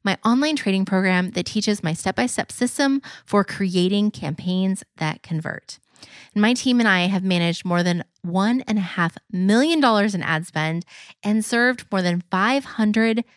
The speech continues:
students and clients. So we are in the trenches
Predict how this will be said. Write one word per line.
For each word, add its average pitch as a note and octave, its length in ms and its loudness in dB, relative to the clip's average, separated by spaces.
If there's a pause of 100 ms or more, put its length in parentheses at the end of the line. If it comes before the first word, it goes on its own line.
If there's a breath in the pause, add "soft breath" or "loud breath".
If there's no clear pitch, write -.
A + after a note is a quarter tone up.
(100)
students F#3 600 -2
and F3 200 -4
clients. - 560 -8 (220 loud breath)
So - 160 2
we A#3+ 220 4
are D#4+ 100 4
in A#3 200 2
the A3 60 2
trenches F#3 480 0